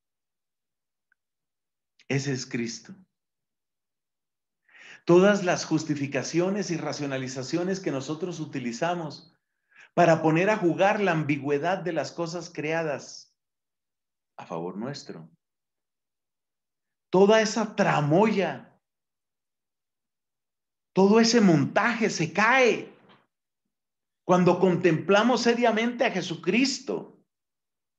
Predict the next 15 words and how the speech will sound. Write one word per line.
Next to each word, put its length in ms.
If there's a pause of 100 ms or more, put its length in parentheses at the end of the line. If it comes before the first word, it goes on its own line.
(1040)
Ahí 300
entendemos, 1200 (1300)
ahí 200
entendemos 920 (800)
lo 160
que 120
significa, 840 (1200)
lo 220
que 280
es 120
de 80
verdad 640 (3250)
ser 260
de 160
Cristo. 420